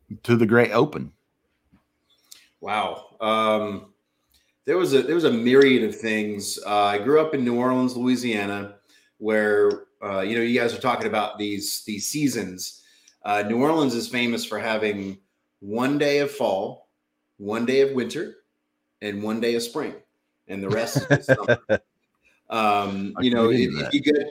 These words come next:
Speaker 2: if you're lucky enough to get out into, uh, you know, the coastal lands and, and go fishing out by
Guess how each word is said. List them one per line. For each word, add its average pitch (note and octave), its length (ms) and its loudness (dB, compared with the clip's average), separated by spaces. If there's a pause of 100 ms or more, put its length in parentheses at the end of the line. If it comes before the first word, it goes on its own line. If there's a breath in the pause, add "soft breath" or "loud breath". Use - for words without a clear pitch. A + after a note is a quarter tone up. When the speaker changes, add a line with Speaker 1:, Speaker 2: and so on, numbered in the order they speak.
Speaker 2:
if C3+ 180 0
you're C#3 180 2
lucky C#3 240 2
enough B2+ 240 0
to A#2 40 -8
get A#2+ 200 0
out A2+ 240 0
into, G#2+ 1160 -2
uh, F#2 560 -4
you G#2 80 -8
know, G2+ 120 -4
the F#2+ 80 -8
coastal A2 440 -4
lands G2+ 560 -6
and, F#2 160 -18 (360 soft breath)
and A2+ 100 -8
go A2+ 160 2
fishing A#2 380 -2
out A2 200 -6
by G2 540 -2